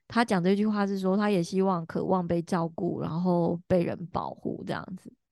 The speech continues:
我自己听这句话，我觉得我的重点好像比较想要放在那个后面，我想要被照顾。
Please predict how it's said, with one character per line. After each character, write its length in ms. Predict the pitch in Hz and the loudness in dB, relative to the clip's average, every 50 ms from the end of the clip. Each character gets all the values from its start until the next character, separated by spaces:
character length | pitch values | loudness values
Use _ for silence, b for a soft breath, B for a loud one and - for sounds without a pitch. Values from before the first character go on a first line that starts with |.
| _ _ | _ _
我 180 | - 185 190 | 4 4 4
自 140 | 185 - 269 | 6 4 2
己 160 | 302 269 208 175 | 2 2 2 0
听 360 | - - - - 214 208 214 | -2 -4 -4 -2 -2 -2 2
这 180 | 208 208 208 214 | 4 4 4 4
句 220 | 202 - 226 214 | 4 4 4 4
话， 420 | 208 202 - 208 190 175 165 - - - | 4 4 0 0 0 0 0 -2 -6 -8
我 180 | - - 180 180 | -2 0 2 4
觉 140 | 190 233 247 | 4 4 4
得 120 | 294 269 | 4 4
我 120 | 226 190 180 | 4 4 4
的 140 | 170 175 | 4 2
重 180 | 175 - 233 214 | 2 2 0 0
点 160 | 185 165 160 | 0 -2 -4
好 120 | 147 151 170 | -4 -2 0
像 180 | 196 190 185 | 2 0 0
比 140 | 180 - 165 | 0 -2 0
较 180 | 175 185 180 185 | 2 2 2 2
想 220 | 180 170 147 127 | 0 -2 -4 -4
要 120 | 170 180 | -4 -4
放 240 | 185 - - 175 175 | -4 -4 -4 -4 -2
在 280 | 165 - 170 175 - 175 | -2 0 0 0 0 -2
那 120 | 180 175 180 | -4 -4 -4
个 340 | - 147 127 113 101 92 - | -4 -6 -4 -6 -8 -10 -6
后 180 | - 233 214 | 0 0 2
面， 220 | 190 196 196 180 170 | 2 2 2 0 2
我 100 | 175 185 | 2 2
想 200 | 196 190 170 165 | 2 2 0 -2
要 60 | 143 | -2
被 180 | 160 170 165 156 | -2 -2 -2 -2
照 280 | 160 - 135 - - - | -2 -2 -4 -4 -4 -6
顾。 200 | - 175 - | -6 -6 -6